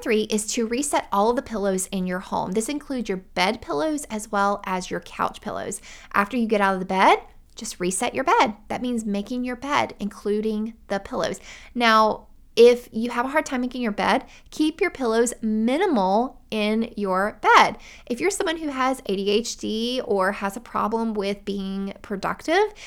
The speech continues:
or even being consistent with making your bed, do not load up your bed with a ton of pillows. Keep it super simple. Maybe pillows that you sleep on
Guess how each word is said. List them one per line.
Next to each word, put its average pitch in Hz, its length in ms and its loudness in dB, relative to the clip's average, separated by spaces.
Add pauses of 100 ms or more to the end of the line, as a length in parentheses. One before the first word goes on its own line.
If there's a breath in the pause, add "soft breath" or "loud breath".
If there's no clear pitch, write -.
(300 loud breath)
or 233 400 4
even 233 600 -2 (380)
being 208 200 -2
consistent 214 680 -4
with 214 160 -4
making 190 240 -6
your 196 140 -4
bed, 311 240 4 (320 loud breath)
do 277 200 -2
not 349 540 0
load 247 300 -2
up 247 240 -4
your 233 80 0
bed 233 360 -4
with 208 140 -6 (140)
a 208 60 -6
ton 220 360 -4
of - 160 -6
pillows. 220 400 0
Keep 262 260 -2
it 240 140 4
super 247 340 0
simple. 254 600 0 (240 loud breath)
Maybe 269 760 0 (460 soft breath)
pillows 254 280 0
that 294 100 0
you 285 80 -4
sleep 285 320 -6
on 285 300 2